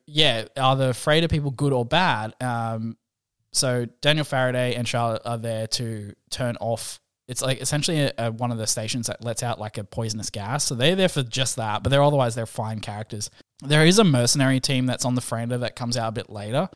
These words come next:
Now, they're there essentially to get Ben Linus. They gotta capture him. Now, this is, there's one episode in the season that's really confronting 'cause he's got an adoptive daughter,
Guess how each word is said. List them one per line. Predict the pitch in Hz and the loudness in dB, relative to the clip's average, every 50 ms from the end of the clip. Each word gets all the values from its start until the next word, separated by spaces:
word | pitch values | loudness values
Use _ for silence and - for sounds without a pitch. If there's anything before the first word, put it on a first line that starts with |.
| - _ 143 | -14 _ 0
Now, | 139 139 131 | 2 4 4
they're | 127 143 147 165 180 185 | 6 6 6 6 6 6
there | 180 160 151 147 147 143 143 139 135 131 120 - - _ _ _ _ _ _ _ - | 6 6 6 6 6 6 6 4 4 2 0 -2 -6 _ _ _ _ _ _ _ -2
essentially | 135 131 - 147 139 127 - 143 135 120 | 0 2 4 2 2 4 2 2 0 0
to | - - 143 139 127 123 123 120 123 - - | 0 0 2 2 2 2 0 -2 -4 -6 -6
get | - 123 117 - - - _ _ | -4 -4 -4 -4 -6 -8 _ _
Ben | - 143 127 - 127 123 120 120 113 | -20 -14 -6 -4 -2 -2 -2 -2 -4
Linus. | 113 110 110 107 107 107 107 - - - | -4 -6 -6 -8 -8 -4 -4 -4 -2 -2
They | 127 127 | -2 0
gotta | 127 131 123 | 0 0 0
capture | - - 120 110 - - - - 98 87 | 0 0 -2 -2 -2 -4 -6 -6 -6 -8
him. | 80 95 - - _ _ _ _ | -10 -12 -14 -14 _ _ _ _
Now, | 143 147 139 135 131 131 131 131 131 131 131 131 - - _ _ _ - | 0 2 2 4 4 4 2 2 2 2 0 0 -4 -6 _ _ _ -10
this | 143 139 151 147 - | -4 0 0 2 2
is, | 226 226 214 | 2 0 2
there's | 185 160 160 156 143 | 4 4 4 4 2
one | 131 151 175 190 | 2 2 4 4
episode | 170 202 185 - 165 156 | 4 2 2 2 2 2
in | 156 147 143 | 2 2 2
the | 127 | 0
season | - - 135 127 127 123 | 0 0 0 -2 -2 -4
that's | 117 113 - - | -6 -6 -6 -2
really | 127 139 156 170 160 | 0 0 0 0 0
confronting | - 143 - - 127 123 127 123 - 123 110 104 - | -2 -4 -4 -2 -2 -2 0 -2 -2 -4 -6 -4 -2
'cause | 127 120 - | -2 0 0
he's | 143 143 160 185 180 - | 0 0 0 0 0 0
got | - 185 170 170 - - _ _ _ _ _ _ | 0 2 0 0 0 -4 _ _ _ _ _ _
an | 127 127 123 | -4 -2 0
adoptive | 123 117 113 110 - 127 120 - - - 127 117 113 113 113 113 _ | -2 -2 -4 -6 -4 -4 -4 -4 -6 -8 -8 -8 -8 -10 -14 -14 _
daughter, | - 120 117 123 127 120 107 98 98 107 | -10 -8 -6 -4 -4 -4 -4 -6 -8 -8